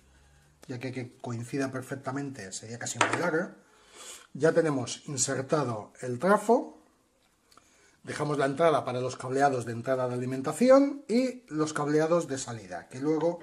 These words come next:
iremos conexionando. Y ahora inicialmente realizaremos las soldaduras para fijar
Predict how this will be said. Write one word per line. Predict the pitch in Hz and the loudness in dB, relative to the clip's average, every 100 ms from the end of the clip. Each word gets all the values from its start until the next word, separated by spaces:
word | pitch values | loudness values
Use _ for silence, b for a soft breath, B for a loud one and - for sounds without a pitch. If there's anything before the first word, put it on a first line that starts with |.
| B B B B B B B B - | B B B B B B B B -10
iremos | 147 151 165 170 165 - - - - | 0 2 4 0 -4 -8 -12 -18 -6
conexionando. | 147 139 135 - 123 107 98 90 82 - _ _ - _ _ _ - _ _ - | -2 -2 -2 -4 -4 -6 -12 -16 -18 -20 _ _ -20 _ _ _ -20 _ _ -10
Y | 147 | -4
ahora | 139 123 | -4 -4
inicialmente | 120 120 143 175 226 214 233 254 - - _ _ _ _ _ _ _ _ _ _ - | -8 -8 -4 0 0 4 4 4 -6 -20 _ _ _ _ _ _ _ _ _ _ -14
realizaremos | 139 147 147 151 156 156 135 | -6 -2 -2 -2 -2 -2 -2
las | 139 - | -2 -2
soldaduras | 165 165 156 202 190 233 - - - | 0 0 2 2 0 0 -8 -14 -4
para | 170 190 190 - | 0 0 -2 -8
fijar | - 151 - 180 185 196 | -8 -4 0 2 2 -2